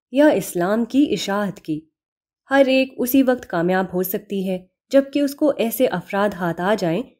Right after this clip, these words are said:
जो बताए बगैर बातों को जाने, जो तफसीलात जाने बगैर हर मौके पर इत्मीनान बख्श जवाब पा लें, जो लोग सिर्फ फहरिस्त में दर्ज शुदा बातों को जाने और जहां फहरिस्त ख़त्म हो,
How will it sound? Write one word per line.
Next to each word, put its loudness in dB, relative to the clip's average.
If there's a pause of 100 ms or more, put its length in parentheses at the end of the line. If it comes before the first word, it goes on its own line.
(140)
जो 6
बताए 0
बगैर 0
बातों -2
को 0
जाने, 0 (460)
जो 6
तफसीलात 0
जाने 4
बगैर 0
हर 2
मौके 0
पर 2
इत्मीनान 0
बख्श 0
जवाब -2
पा -4
लें, -4 (580)
जो 4
लोग 4
सिर्फ 0 (140)
फहरिस्त -2
में 4
दर्ज 4
शुदा 0
बातों -2
को -2
जाने -2 (420)
और 6
जहां 0
फहरिस्त -2
ख़त्म -2
हो, -4